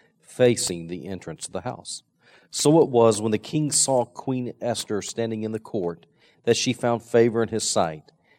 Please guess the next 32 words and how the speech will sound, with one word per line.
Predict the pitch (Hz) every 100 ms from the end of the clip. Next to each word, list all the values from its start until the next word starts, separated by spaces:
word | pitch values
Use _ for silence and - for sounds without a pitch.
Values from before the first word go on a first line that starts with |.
| _
And | 113
the | 113
king | - 151 143
held | - 131 123
out | 120 113
to | -
Esther | 104 95 - 98
the |
golden | 90 101 104 117
scepter | 113 - 92 - 82
that | 87
was | 71 87
in | 90
his | 92 92
hand. | - 82 80 85 104 _ _ _ _ -
Then | 131 123
Esther | 139 139 - 143
went | 131 139
near | 127 117 120
and | 110
touched | - 113 - -
the | -
top | - 95 110
of |
the | 98
scepter. | - 98 90 101 107 _ _ _ _ _ _ _ _
And | 143
the | 143
king | - 165
said | 143 156 151
to | 131
her, | 107 104 87